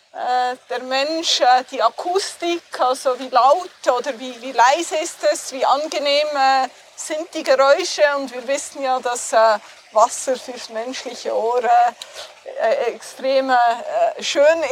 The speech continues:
ist. Und natürlich auch, wenn man noch, äh, damit spielen kann, umso besser. Hier kann man zumindest ein paar Papierboote in den, in den Bach, äh, werfen. Und auf der anderen Seite kommt dann raus und es gibt Kinder, die, ja,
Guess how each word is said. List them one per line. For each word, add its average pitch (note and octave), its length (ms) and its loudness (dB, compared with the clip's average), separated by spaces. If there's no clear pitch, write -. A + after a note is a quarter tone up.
ist. - 280 -6
Und C#4 320 -8
natürlich C4+ 480 -6
auch, D4 320 4
wenn C#4 180 -2
man C4+ 160 0
noch, C4+ 320 -2
äh, C4 240 4
damit B3+ 320 -8
spielen C#4+ 500 -8
kann, C4+ 260 0
umso C#4 320 -6
besser. E4+ 600 2
Hier D4+ 240 -8
kann C4+ 300 2
man C#4 220 -4
zumindest C4+ 580 -6
ein A#3+ 180 -2
paar A#3 200 0
Papierboote C4 960 -2
in B3 400 -6
den, B3 320 -16
in A3+ 160 -16
den A#3 200 -12
Bach, A#3 360 0
äh, A3+ 300 -2
werfen. C#4 580 -2
Und C4 320 -2
auf A3+ 260 0
der B3 180 2
anderen D4 400 0
Seite C#4+ 420 2
kommt C4 300 -4
dann B3+ 140 -6
raus C#4+ 440 2
und C4 140 -4
es C4 180 -4
gibt C4+ 260 -12
Kinder, B3+ 400 -4
die, B3 260 -16
ja, A3+ 280 4